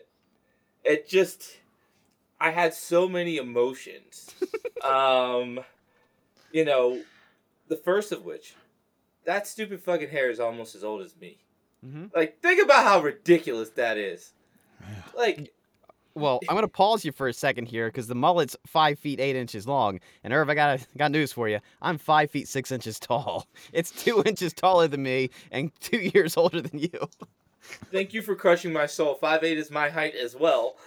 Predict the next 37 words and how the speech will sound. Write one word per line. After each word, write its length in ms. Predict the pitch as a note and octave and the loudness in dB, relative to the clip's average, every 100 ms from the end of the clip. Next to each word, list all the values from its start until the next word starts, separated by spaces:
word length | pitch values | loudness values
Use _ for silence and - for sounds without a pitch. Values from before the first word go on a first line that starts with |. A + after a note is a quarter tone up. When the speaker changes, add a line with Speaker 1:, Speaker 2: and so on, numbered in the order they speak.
| - | -20
Speaker 1:
So, 460 | - E3+ E3 D#3 D#3 | 4 10 10 10 8
um, 540 | D#3 D#3 D3+ D3+ D3 D3 _ _ _ _ | 6 4 2 2 -2 -10 _ _ _ _
yeah, 340 | E3 D#3+ B2+ - - D#3 | 8 8 8 0 -2 0
okay. 420 | D#3 D#3+ D3+ G3 | 2 4 2 0
So 200 | - E3+ | 0 0
th-, 220 | - - D#3 | 2 -2 0
there's 320 | F3+ C4+ F3 | 4 4 4
one. 360 | F#3+ D3 G2+ - _ _ _ _ D#3 | 2 2 0 -8 _ _ _ _ -2
Um, 540 | D#3 D#3 D3+ D3+ D3 - _ _ _ _ _ _ _ _ _ _ _ | 0 2 2 0 -4 -16 _ _ _ _ _ _ _ _ _ _ _
i-, 160 | D3 - | -14 -8
if 160 | E3 E3+ | -8 -4
you 120 | F3+ | -4
watch 380 | F3 G#3+ C4 - | 0 0 -2 -6
the 100 | F3+ | -6
video, 600 | D#3 D#3+ D3 A2 F2+ - _ _ _ _ _ _ _ | -2 -2 -2 -4 -6 -10 _ _ _ _ _ _ _
I, 160 | D3+ D3 | 2 2
I 60 | C#3+ | 4
don't 120 | E3 | 4
know 100 | F3+ | 4
if 140 | E3+ | 2
you 80 | E3 | 2
guys 360 | D#3 D3+ C#3+ - C3+ | 2 2 0 -8 -4
went 240 | C#3+ C#3 | -4 -2
that 220 | C3+ C3+ - | -2 -2 -4
far 180 | A#2+ G#2+ | -4 -4
with 180 | A2+ A2+ | -8 -12
it, 140 | A2 | -6
but 140 | B2 | -4
she 120 | A#2+ F3 | -4 -6
Speaker 2:
No. 20 | |
Speaker 1:
said 260 | F3+ F#3 F3 | -2 -2 -2
the 80 | C#3 | -4
most 300 | C#3 C3 - | -6 -6 -8
country 420 | F3 E3 F3+ E3 | -6 -6 -4 -6
bumpkin 580 | D#3+ C#3 C#3+ - C3+ C3 | -6 -6 -6 -8 -10 -8
ass 280 | B2 B2+ | -8 -8
shit. 400 | - - A#2+ A#2+ | -10 -10 -10 -10